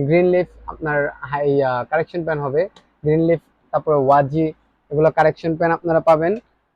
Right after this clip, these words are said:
আহ, এটা হলো হাইলাইটার, এটা চায়না হাইলাইটার, এটা রেড লিফ,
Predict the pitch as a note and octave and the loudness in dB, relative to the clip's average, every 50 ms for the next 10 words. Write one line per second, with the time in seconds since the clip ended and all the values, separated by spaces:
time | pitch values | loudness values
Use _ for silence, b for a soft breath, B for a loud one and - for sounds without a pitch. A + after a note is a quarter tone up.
0 | _ _ _ - C3+ C3+ C3 C3+ C3+ C3+ C#3+ - E3 D#3+ F3+ F3+ F#3 F#3 D3 D3+ | _ _ _ -4 -2 0 0 0 -2 -4 -4 -4 -4 0 2 4 4 4 4 4
1 | E3 E3+ F3+ F3+ D#3 - D3 D3+ F3 G3+ G3+ - _ _ _ _ - C#3 D#3 - | 4 6 6 4 4 2 2 0 0 -2 -6 -10 _ _ _ _ -6 -4 -4 -2
2 | - E3+ E3 E3 E3 E3 D#3+ E3 D#3+ D#3 F3 F#3+ F#3+ E3 D#3+ D#3+ C#3+ C#3 D3 C#3 | 0 -2 0 0 -2 0 0 0 0 0 0 -2 -2 0 -2 -2 0 0 0 0
3 | C#3+ D3+ D#3 D#3+ D#3+ E3+ | -2 -2 -2 0 0 -2